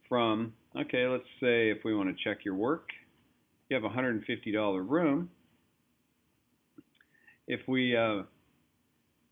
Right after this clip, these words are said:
go to add eight percent to it, what that really means is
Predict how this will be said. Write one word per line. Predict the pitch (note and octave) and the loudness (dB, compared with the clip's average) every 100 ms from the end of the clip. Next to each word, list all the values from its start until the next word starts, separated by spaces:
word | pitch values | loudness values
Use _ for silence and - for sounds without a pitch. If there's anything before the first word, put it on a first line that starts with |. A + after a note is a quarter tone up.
| - | -4
go | B2+ C#3+ | 2 4
to | B2 - | 4 0
add | B2+ C3 C#3 A#2+ | -2 0 0 0
eight | C#3 C3+ | -2 -2
percent | A2 - D3+ D3 - | -8 -2 2 2 0
to | A#2 G#2+ | -2 -2
it, | G2+ | -4
what | C3+ C#3+ | -4 -2
that | D3+ A2+ | 0 0
really | B2+ E3 D#3+ | 4 6 8
means | D3 F3 D3+ A2+ G#2 | 8 8 6 4 0
is | F#2+ F#2+ | -4 -4